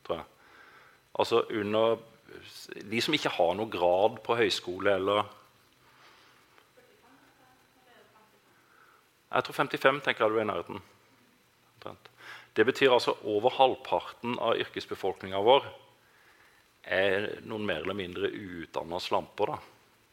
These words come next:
Sånn som jeg. Jeg er jo lavt utdannet, for jeg er tømrermester. Så lav utdanning. Det ligger jo noe i det der ordet, da. Det, det har jo, jeg tror ikke den her, eh,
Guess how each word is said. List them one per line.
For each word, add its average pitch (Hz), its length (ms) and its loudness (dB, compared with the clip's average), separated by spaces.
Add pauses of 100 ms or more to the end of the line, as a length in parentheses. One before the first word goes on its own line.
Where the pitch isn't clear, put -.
(360)
Sånn - 160 -10
som 92 160 -6
jeg. 85 140 -8 (100)
Jeg 104 160 4
er 117 80 8
jo 92 160 2
lavt 90 400 -2
utdannet, 110 400 -2 (1300)
for 101 80 2
jeg 90 80 2
er - 80 -8
tømrermester. 76 480 -12 (720)
Så 98 80 -8
lav 82 400 -2
utdanning. - 300 -18 (680)
Det 123 120 2
ligger 104 320 4
jo 135 80 6
noe 113 120 8
i 110 60 8
det 110 80 8
der 104 100 8
ordet, 98 380 8
da. - 40 -8 (580)
Det, 104 160 2 (160)
det 107 100 4
har 98 140 4
jo, 110 80 2 (1800)
jeg - 100 -12
tror 120 100 4
ikke 127 760 6
den 123 160 4
her, 110 240 6
eh, 110 300 6